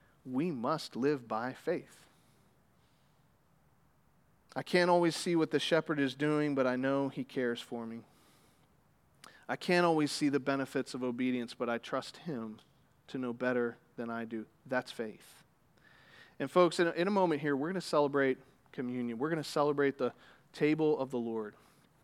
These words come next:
And as we make a transition to the Lord's table, that, that's what this symbolic meal is all about. We celebrate it by faith.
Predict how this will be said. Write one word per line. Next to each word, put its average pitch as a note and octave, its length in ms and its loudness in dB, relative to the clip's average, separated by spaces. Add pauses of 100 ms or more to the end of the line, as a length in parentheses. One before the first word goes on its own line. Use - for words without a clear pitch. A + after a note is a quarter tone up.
(800)
And D#3 100 4
as F3 140 6
we A3+ 100 6
make G#3 220 6
a F#3 60 4
transition E3+ 600 4
to D3+ 120 0
the D3 80 4
Lord's D3 320 2
table, D#3 320 0
that, E3+ 240 4
that's G#3 240 0
what B3+ 120 -6
this A#3 140 0
symbolic F3 640 2
meal D#3+ 360 2
is C#3 140 0
all E3 280 2
about. C#3 360 4
We G3 160 0
celebrate F3 720 6
it B2 160 2
by C#3 180 6
faith. - 720 -4